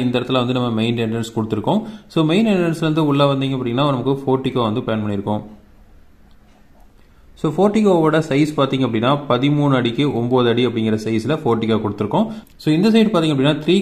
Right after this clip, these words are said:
குவார்ட்டர் ஸ்டேர்கேஸ் வந்து ப்ரொவைட் பண்ணியிருக்கோம். So, இந்த மாதிரி ஏறி, அதுக்கப்புறம் திரும்பி இப்படி ஏறி, so, திரும்ப மேல ஏற மாதிரி வந்து நம்ம ஸ்டேர்கேஸ் வந்து ப்ரொவைட் பண்ணியிருக்கோம். அடுத்தது பாத்தீங்க அப்படின்னா, மெயின் என்ட்ரன்ஸ் இந்த இடத்துல வந்து கொடுத்துருக்கோம். So, இதுதான் வந்து நமக்கு மெயின் டோர். So, மெயின் டோர்ல இருந்து உள்ள வந்தீங்க அப்படின்னா, நமக்கு வந்து லிவிங் ரூம்,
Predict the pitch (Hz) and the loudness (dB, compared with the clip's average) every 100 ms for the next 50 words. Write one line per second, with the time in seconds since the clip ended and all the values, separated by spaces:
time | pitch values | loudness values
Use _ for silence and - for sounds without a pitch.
0 | 160 147 151 147 135 127 135 131 120 127 | 2 0 0 -2 -2 0 -2 -2 -2 -2
1 | 120 113 113 110 107 185 - 131 120 127 | 0 -2 -2 -4 -2 -4 -2 -2 -2 -2
2 | 127 113 123 131 214 - - - 123 165 | -2 0 0 0 -2 -6 -16 -6 -2 0
3 | 147 143 143 135 131 123 131 117 113 160 | 0 0 0 -2 0 -2 -2 -2 -2 -4
4 | 143 - 123 127 123 120 117 117 113 113 | -8 -6 -6 -4 -4 -2 -2 0 0 0
5 | 107 113 110 107 127 110 160 160 117 110 | 0 0 -2 -2 -2 -4 -4 -2 -2 -2
6 | 107 101 110 110 98 98 98 92 104 104 | -4 -4 -4 -2 -2 -4 -6 -4 -4 -6
7 | - - - 131 160 196 226 196 165 143 | -10 -20 -10 -2 -2 0 0 0 -2 -2
8 | 139 165 143 131 175 156 135 139 139 123 | 0 0 0 0 0 0 0 -2 0 -2
9 | 120 123 123 117 117 113 107 98 190 202 | -2 -2 -2 -2 -2 -4 -4 -2 -2 -2
10 | 123 135 143 123 117 113 107 139 117 110 | 0 2 2 0 -2 -4 -2 -2 0 0
11 | 123 117 104 143 202 - - - 160 147 | 0 0 2 2 0 -8 -20 -4 0 4
12 | 175 220 208 180 165 165 139 139 135 131 | 4 6 6 4 2 2 2 2 2 2
13 | 131 113 113 139 117 110 113 143 127 123 | 0 0 0 0 -2 -2 0 2 2 2
14 | 139 135 127 175 | 2 2 2 0